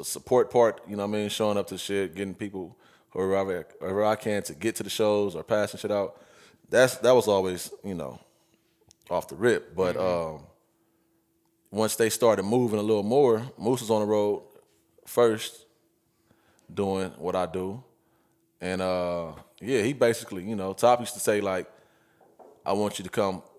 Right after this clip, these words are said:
Speaker 1: get on the security, do the security, do the security," 'cause my size and all that, whatever.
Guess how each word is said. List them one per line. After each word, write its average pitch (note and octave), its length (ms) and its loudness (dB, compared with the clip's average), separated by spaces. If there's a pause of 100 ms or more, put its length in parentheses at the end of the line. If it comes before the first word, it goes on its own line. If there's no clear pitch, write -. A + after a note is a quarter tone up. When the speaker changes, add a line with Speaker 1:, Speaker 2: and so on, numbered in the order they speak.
(180)
Speaker 1:
get G#2 120 -4
on F#2+ 100 -2
the F2 60 -8
security, D3+ 520 4
do G2+ 140 -8
the F2+ 60 -10
security, A2+ 340 -2
do F#2+ 100 -8
the E2+ 60 -10
security," F#2+ 400 -2 (100)
'cause F2 140 -8
my E2+ 120 -6
size F2 360 -4
and E2+ 80 -10
all E2 100 -8
that, E2+ 200 -8
whatever. D#2+ 380 -12